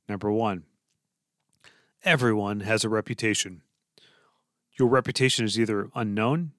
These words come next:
good, bad, or complicated. If you want to get promoted, it better be good. None of the other options work. Number two, easing into things is overrated.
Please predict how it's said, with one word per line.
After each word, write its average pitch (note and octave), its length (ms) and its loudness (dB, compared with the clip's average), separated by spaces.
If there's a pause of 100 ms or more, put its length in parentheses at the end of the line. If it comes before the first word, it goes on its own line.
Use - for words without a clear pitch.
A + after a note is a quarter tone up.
(180)
good, C3+ 340 2 (180)
bad, A#2+ 320 0
or B2 100 -4
complicated. G2 760 -6 (720)
If G#2 120 -4
you A2+ 60 2
want A2 160 2
to - 60 -8
get G#2+ 160 -4
promoted, G#2+ 540 -4
it A2 180 -10
better F#2+ 180 -4
be G2+ 140 -8
good. F#2 320 -14 (560)
None G#2 220 -2
of F#2+ 100 -4
the A2 100 0
other G#2 180 -2
options G2+ 440 -6
work. - 320 -14 (920)
Number G2+ 180 -6
two, G#2 380 2 (960)
easing F3 340 4
into D3+ 300 2
things A2+ 340 0
is A2 140 0
overrated. G#2+ 600 -2